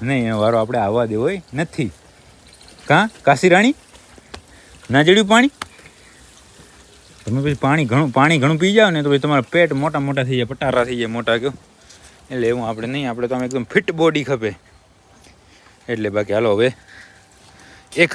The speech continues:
કામ રહ્યું છે, પાણી ભરાય છે, બરાબર? અને બીજું, ઓહો હો, એક હાથે ભાઈ કંઈ કામ થાય નહીં, હો, જુઓ. આમાં બીજા હાથની જરૂર પડે જ,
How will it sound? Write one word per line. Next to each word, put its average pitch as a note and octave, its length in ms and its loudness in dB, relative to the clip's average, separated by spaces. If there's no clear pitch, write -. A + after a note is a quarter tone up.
કામ C3 240 4
રહ્યું C#3+ 220 2
છે, C3+ 60 0
પાણી A#2+ 280 0
ભરાય B2+ 300 6
છે, D3 60 -2
બરાબર? B2+ 280 -2
અને A#2+ 180 -6
બીજું, A#2+ 320 -2
ઓહો G2 260 -6
હો, E3 100 6
એક D#3 140 4
હાથે D3+ 240 2
ભાઈ C3+ 180 2
કંઈ A#2+ 160 0
કામ A2 240 0
થાય G2+ 220 -2
નહીં, A2 100 -2
હો, A2 140 -4
જુઓ. F#2+ 120 -4
આમાં A2+ 200 -8
બીજા C#3+ 200 -2
હાથની C#3 200 -4
જરૂર C3+ 240 -2
પડે D#3 200 0
જ, F2 40 -8